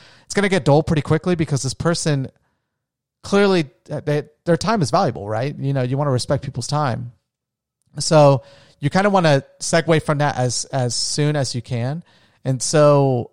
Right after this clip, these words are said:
essentially you're, this is where it's back on to you to really, if you wanna get this conversation to, to still be a thing, to either make a comment, um, or an observation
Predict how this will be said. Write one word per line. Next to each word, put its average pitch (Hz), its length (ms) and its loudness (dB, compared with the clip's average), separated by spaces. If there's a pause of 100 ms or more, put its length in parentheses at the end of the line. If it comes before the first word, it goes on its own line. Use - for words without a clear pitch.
essentially 147 720 0 (140)
you're, 156 300 4 (560)
this 185 160 2
is 185 160 -6
where 175 180 6
it's 139 200 -2
back 160 280 2
on 147 160 2
to 131 60 -2
you 160 360 2
to - 180 -4
really, 143 320 2 (100)
if 127 140 -12
you 127 40 -6
wanna 135 180 -2
get 139 200 -6
this - 120 -6
conversation 113 640 -6
to, 151 180 -20
to 117 140 -6
still 131 200 -6
be 120 140 -6
a 110 80 -4
thing, 151 400 -2 (760)
to 156 100 2
either 151 240 4
make 151 160 0
a 143 80 0
comment, 175 640 0 (840)
um, 123 680 0 (400)
or 151 160 6
an 143 80 2
observation 139 1080 0